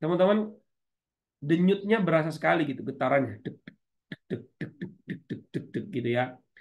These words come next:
Apalagi ini menjelang Lebaran nih. Menjelang Lebaran, lalu akhir bulan, <laughs> ya. Ini sepuluh hari terakhir itu kan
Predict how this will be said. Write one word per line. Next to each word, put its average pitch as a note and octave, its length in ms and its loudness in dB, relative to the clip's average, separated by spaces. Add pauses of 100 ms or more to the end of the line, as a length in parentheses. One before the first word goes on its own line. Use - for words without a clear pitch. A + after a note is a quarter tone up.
(260)
Apalagi B2+ 320 0
ini F#3 120 6
menjelang C3+ 320 4
Lebaran D3 400 4
nih. A2+ 100 -8 (540)
Menjelang B2+ 400 -2
Lebaran, B2+ 680 4 (760)
lalu C3 400 0 (960)
akhir B2+ 300 -2 (120)
bulan, C#3 600 2 (120)
<laughs> - 280 -4
ya. - 320 -2 (1200)
Ini D#3 240 2
sepuluh C#3+ 320 -2
hari C#3 160 2
terakhir C#3 400 2
itu D#3 80 -2
kan F3+ 180 4